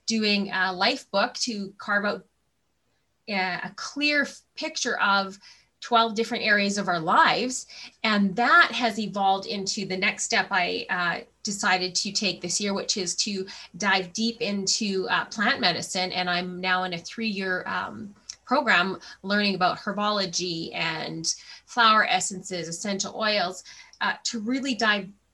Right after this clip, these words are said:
dive super deep, uh, in the data and the science behind, uh, um, plant, plants as medicine. Um, and I totally forgot, like, it started with Life Book.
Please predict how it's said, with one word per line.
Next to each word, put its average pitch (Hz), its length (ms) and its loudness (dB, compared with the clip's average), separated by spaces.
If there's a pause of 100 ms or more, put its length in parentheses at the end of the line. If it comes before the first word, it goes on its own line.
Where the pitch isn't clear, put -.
(140)
dive 226 380 0
super 330 600 0
deep, 214 400 -2 (800)
uh, 202 160 0
in 208 220 0
the 208 280 -2 (580)
data 208 600 6
and 180 260 0
the 175 40 -4
science 208 720 2
behind, 180 760 -2
uh, 170 380 0 (1080)
um, 165 380 2 (140)
plant, 185 300 0 (140)
plants 214 320 0
as 185 140 -2
medicine. 208 540 -2 (520)
Um, 190 180 -6 (100)
and 233 120 6
I 226 60 8
totally 330 320 8
forgot, 302 420 6
like, 202 180 2
it 208 80 0
started 240 380 6
with 247 160 -2
Life 294 240 0
Book. - 260 -14